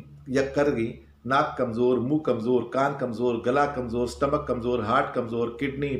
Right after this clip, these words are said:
पैनक्रियास, नीचे टांगे कमज़ोर, तो आप बताइए ये बॉडी कितने टाइम तक खड़ी रह सकती है?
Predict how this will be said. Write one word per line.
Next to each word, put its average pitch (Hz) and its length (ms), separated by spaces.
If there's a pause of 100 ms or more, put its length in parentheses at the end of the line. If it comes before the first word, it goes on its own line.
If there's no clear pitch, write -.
पैनक्रियास, 135 680 (400)
नीचे 151 260
टांगे 143 340
कमज़ोर, 113 540 (760)
तो 123 40
आप 139 220
बताइए 113 640 (200)
ये 120 100 (180)
बॉडी 113 280 (120)
कितने 131 260
टाइम 110 240
तक 110 220
खड़ी 95 220
रह 95 120
सकती - 400
है? - 200